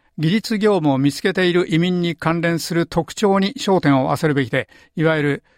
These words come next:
高級短期労働を促すことではないことが分かりました。オニール内相は、技術移民システム改善の目標の一部として、オーストラリアで成功を促すファクターの分析を、オーストラリア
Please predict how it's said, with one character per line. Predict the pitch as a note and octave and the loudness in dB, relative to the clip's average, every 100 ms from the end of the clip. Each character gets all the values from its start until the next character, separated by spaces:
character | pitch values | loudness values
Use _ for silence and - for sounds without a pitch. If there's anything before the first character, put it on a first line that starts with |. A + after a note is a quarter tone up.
| _ - | _ -8
高 | - F#3 G#3+ | 0 2 2
級 | - G#3 F#3+ | -2 -2 0
短 | D#3 F3+ | -2 -2
期 | - | 0
労 | G#3 F3 | 2 2
働 | C#3 B2+ D3+ E3 | 2 0 0 0
を | |
促 | E3+ E3+ | 2 0
す | - | -2
こ | F#3 | -6
と | F3 | 0
で | D#3+ | 0
は | C3+ | 2
な | C#3 E3+ | 2 0
い | |
こ | D3 | -2
と | D#3 | 0
が | D#3 | 2
分 | C3 | 0
か | B2+ | -2
り | A#2+ | -6
ま | |
し | A2+ | -6
た。 | C3+ - _ _ _ _ _ _ _ _ - | -6 -8 _ _ _ _ _ _ _ _ -2
オ | |
ニ | E3+ | 2
ー | D#3+ | 4
ル | D3 | 2
内 | C3+ | 0
相 | - B2+ | -2 -2
は、 | C3+ B2+ _ _ _ _ | 0 -2 _ _ _ _
技 | G3 D#3 | -2 0
術 | G3+ - A3+ | 0 0 0
移 | |
民 | G#3 G#3+ | 0 0
シ | - A3 | 0 -2
ス | - | 0
テ | D#3 | 0
ム | B2+ | 0
改 | - D#3+ F3+ | -2 -4 -2
善 | F#3 F3 | -2 0
の | F3 F#3 | 0 0
目 | E3+ - | -2 -2
標 | F3+ E3+ | 0 2
の | D#3+ | 2
一 | C#3+ E3+ | 0 -4
部 | |
と | D3 | -4
し | C3 | -4
て、 | - C3+ A#2+ _ _ - | -2 -2 -4 _ _ 0
オ | E3+ | 0
ー | |
ス | - | 0
ト | G3 | 0
ラ | E3+ | 0
リ | D#3 C#3+ | 0 -2
ア | |
で | C#3 | -4
成 | - D#3+ | -2 -2
功 | F#3 F3+ E3+ | 0 2 2
を | E3 | 2
促 | E3+ E3 D#3+ | 2 0 -2
す | F3+ | -6
フ | - | -4
ァ | G3+ | -4
ク | - | -2
タ | D#3 | -2
ー | C3 | -2
の | |
分 | A#2+ C#3+ | 0 0
析 | C#3+ B2+ C#3+ | 0 -4 0
を、 | C3+ - - - - | -2 -4 -20 -20 -4
オ | D#3+ | -2
ー | E3 | -2
ス | |
ト | - F3 | 0 0
ラ | D#3 | 0
リ | C#3+ | 0
ア | C#3 | -2